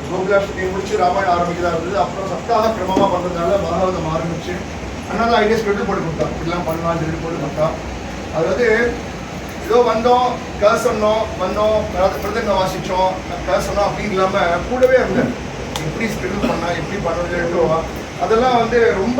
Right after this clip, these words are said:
எனக்கு சப்போர்ட்டிவா இருந்தது. ஏன்னா இந்த மாதிரி நம்ம பண்ணது கிடையாது. ஒரு, ஒரு ஸ்ட்ரெச்சா ஒரு மாசம் பண்ண போறோம், ஆசை இருந்தது, எப்படி, எப்படி எக்ஸிக்யூட் பண்ண போறோம்னு கொஞ்சம்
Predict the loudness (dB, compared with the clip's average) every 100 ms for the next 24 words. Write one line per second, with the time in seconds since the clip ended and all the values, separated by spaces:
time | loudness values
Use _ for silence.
0 | 4 4 2 0 0 2 2 4 4 4
1 | 0 -4 0 2 2 2 4 4 4 2
2 | 0 0 2 4 4 2 -2 -6 -8 -8
3 | -6 -2 0 -2 -2 -4 -2 0 2 4
4 | 6 6 4 2 0 0 2 2 2 2
5 | 2 0 -4 -8 -2 2 4 6 4 6
6 | 6 6 6 4 4 4 4 4 0 0
7 | 2 2 4 4 4 4 2 2